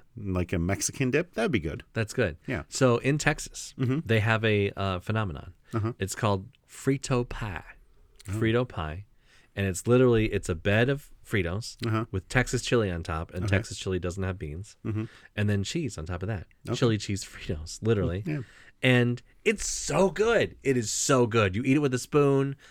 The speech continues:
Speaker 2: and the Fritos are crunchy, and the chili is, like, good, um, and meaty, and,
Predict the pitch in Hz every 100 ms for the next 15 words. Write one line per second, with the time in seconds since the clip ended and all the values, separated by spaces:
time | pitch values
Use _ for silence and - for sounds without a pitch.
0 | _ - 78 - 139 135 131 139 135 127
1 | 127 127 123 92 - 127 131 127 123 107
2 | - 120 117 117 113 110 _ _ _ _
3 | _ _ - 104 95 95 90 113 117 110
4 | 107 90 76